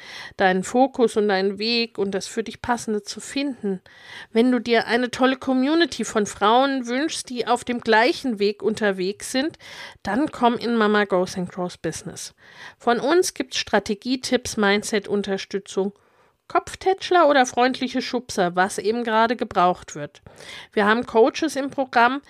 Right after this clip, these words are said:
die dich bei deinen Anzeigen unterstützen und dabei deine Message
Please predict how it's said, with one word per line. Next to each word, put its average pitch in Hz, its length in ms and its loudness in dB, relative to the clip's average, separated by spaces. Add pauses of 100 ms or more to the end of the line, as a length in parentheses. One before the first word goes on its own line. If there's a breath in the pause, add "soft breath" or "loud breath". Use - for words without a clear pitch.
(300 loud breath)
die 240 100 -6
dich 220 220 -6
bei 214 220 4
deinen 208 320 2
Anzeigen 247 640 0
unterstützen 269 680 -4
und 240 180 -2
dabei 202 400 4
deine 226 260 2
Message 202 560 -2